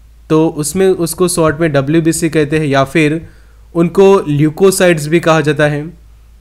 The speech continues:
तो ल्यूकोसाइट अलग-अलग प्रकार के होते हैं, जैसे कि न्यूट्रोफिल्स होते हैं, eosinophil होते हैं, basophils होते हैं, lymphocyte and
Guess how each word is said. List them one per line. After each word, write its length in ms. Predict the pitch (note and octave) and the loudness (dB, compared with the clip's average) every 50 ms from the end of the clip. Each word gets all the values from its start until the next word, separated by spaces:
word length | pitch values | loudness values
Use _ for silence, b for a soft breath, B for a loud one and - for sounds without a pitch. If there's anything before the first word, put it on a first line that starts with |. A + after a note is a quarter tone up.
| - - - | -14 -6 0
तो 300 | F3+ F#3+ G3+ A3 G#3+ - C3+ | 2 2 4 2 0 -2 -2
ल्यूकोसाइट 640 | C3+ D3 D#3 D3+ G3 G#3 G3+ G3+ G3 F#3+ F#3+ F3+ F#3+ | -2 -2 0 0 2 2 2 2 2 0 2 2 2
अलग-अलग 440 | F3+ F3 F3+ E3+ F3 F3 F3+ F3 | 2 2 2 2 2 0 0 0
प्रकार 320 | F3 D#3 D#3 D#3 D#3+ D#3 D#3 | -2 -2 0 2 2 2 2
के 100 | D3 E3 | 0 -2
होते 120 | D3+ D3 | -2 -2
हैं, 80 | D3 C#3 | -2 -4
जैसे 200 | C#3+ C#3+ - D3 | -4 -4 -6 -4
कि 80 | D3 | -4
न्यूट्रोफिल्स 720 | C#3+ C#3 C3+ C3 - - D3+ D#3 D3+ D#3+ D3 C#3+ C#3 - D3+ | -2 -2 -2 -4 -2 -2 -2 -2 -2 -2 -4 -4 -4 -4 -4
होते 260 | C#3+ C#3 C#3+ C#3+ C#3 | -4 -4 -2 -2 -2
हैं, 400 | C#3 C3+ C3 C3 - b b b b b b b - D#3 | -2 -2 -4 -6 -10 b b b b b b b -8 -2
eosinophil 680 | E3+ F#3 F#3+ F#3 F3 - F3 E3 D#3+ D#3 D3+ D#3 D3+ D3+ | 0 2 4 4 2 2 0 0 0 0 -2 -2 -2 -2
होते 240 | D3+ C#3+ C#3+ D3 C#3 | -2 -2 -2 -2 -2
हैं, 160 | C#3+ C#3 C3 | -2 0 0
basophils 600 | C#3+ D3 D3+ C#3+ E3+ E3 D#3 D#3+ D#3 D3 C#3+ C#3+ | 0 0 0 0 -2 -2 -2 -2 -4 -4 -4 -4
होते 160 | C#3 C3+ D3 | -4 -2 -2
हैं, 100 | C#3+ C#3 | -2 -2
lymphocyte 680 | B2+ C3 C#3 C3+ C#3 - D#3+ D#3 D3+ - D3 C3+ C3+ - | -2 -2 -2 -4 -4 -2 -4 -4 -2 -2 -2 -2 -2 0
and 260 | D3+ C#3 C3+ C3+ C#3+ | 0 0 0 -2 -4